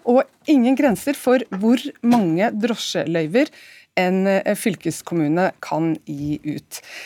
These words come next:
Det er altså drosjereformen som ble innført i fjor. Men Bjørnar Skjæran, dette vil dere fjerne i løpet av de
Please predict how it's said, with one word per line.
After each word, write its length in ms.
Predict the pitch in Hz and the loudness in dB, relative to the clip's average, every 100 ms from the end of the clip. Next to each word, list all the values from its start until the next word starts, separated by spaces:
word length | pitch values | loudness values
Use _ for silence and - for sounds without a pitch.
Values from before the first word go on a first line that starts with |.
| - | -2
Det 100 | 220 | 2
er 80 | 240 | 4
altså 240 | 233 - | 2 0
drosjereformen 840 | 247 240 196 180 - 196 196 294 339 | -2 -2 0 -4 0 0 4 4 4
som 220 | - 269 | 2 2
ble 380 | 226 220 214 220 | 4 4 6 4
innført 560 | 202 175 - 214 214 - | 0 -4 0 0 0 -6
i 300 | - 226 220 | 0 2 2
fjor. 340 | - 247 381 - - - - - - | 0 2 2 0 -10 -20 -20 -20 0
Men 240 | 262 294 285 | 4 4 4
Bjørnar 300 | 254 262 240 240 | 2 2 0 0
Skjæran, 460 | 247 190 247 285 - - | 0 2 2 2 -2 -14
dette 300 | 214 240 240 | -4 -4 -2
vil 80 | 254 | 0
dere 220 | 262 247 | 2 2
fjerne 560 | 247 - 294 180 160 262 - | -2 0 0 2 -2 -6 -4
i 80 | 247 | 0
løpet 380 | 233 196 247 240 | 2 2 -4 -2
av 160 | 175 185 | -2 -2
de 100 | 214 | -4